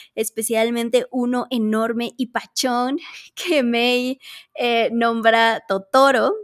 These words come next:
Y, pues sí, Amix, es prácticamente de eso trata esta, esta historia, que como también ya, eh, aquí como un datito curioso,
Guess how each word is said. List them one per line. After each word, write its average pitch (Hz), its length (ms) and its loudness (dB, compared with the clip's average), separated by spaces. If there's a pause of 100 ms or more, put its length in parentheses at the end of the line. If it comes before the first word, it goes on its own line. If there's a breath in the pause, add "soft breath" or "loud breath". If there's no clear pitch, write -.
(240)
Y, 208 560 -2
pues 196 200 -8
sí, 294 80 -8
Amix, 330 300 -8
es 214 160 -10
prácticamente 233 840 -4
de 202 220 -4
eso 226 240 -6
trata 196 460 -2
esta, 208 640 -2
esta 214 320 -4
historia, 240 580 0 (480 loud breath)
que 330 400 4
como 277 220 -2
también 269 360 -2
ya, 262 560 4
eh, 226 500 0
aquí 220 280 -6
como 214 460 0
un 226 320 -4
datito 214 460 -6
curioso, 240 680 -2